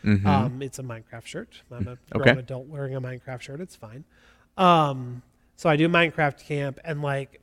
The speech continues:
Speaker 2: that whole game is really about creation.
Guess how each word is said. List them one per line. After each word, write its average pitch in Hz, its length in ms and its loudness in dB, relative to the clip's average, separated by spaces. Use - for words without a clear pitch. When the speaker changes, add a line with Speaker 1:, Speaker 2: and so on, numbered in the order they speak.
Speaker 2:
that 156 460 0
whole 180 480 -4
game 175 680 -6
is 160 760 -6
really 233 680 -2
about 214 460 -4
creation. 233 600 -6